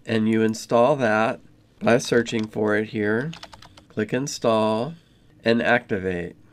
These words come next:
If you were going to use the pro version of Elementor, then I would install that now at the same time. But the free version of Elementor generously includes the theme style settings,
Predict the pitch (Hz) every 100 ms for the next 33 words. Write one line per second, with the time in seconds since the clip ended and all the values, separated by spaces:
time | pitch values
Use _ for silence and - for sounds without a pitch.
0 | _ 127 139 151 143 151 160 180 160 139
1 | 127 - 147 160 139 120 117 110 107 -
2 | 110 104 104 107 120 135 131 110 107 113
3 | 117 123 113 117 - 117 120 127 127 -
4 | 117 107 - - 107 - 113 110 135 131
5 | 120 - - - _ - - - 123 170
6 | 214 160 151 156 143 127 127 143 127 117
7 | 123 113 123 123 151 165 160 139 135 127
8 | 120 120 120 - 180 160 113 107 110 -
9 | - 123 - 156 147 156 - 135 127 131
10 | 127 - 139 123 98 95 117 -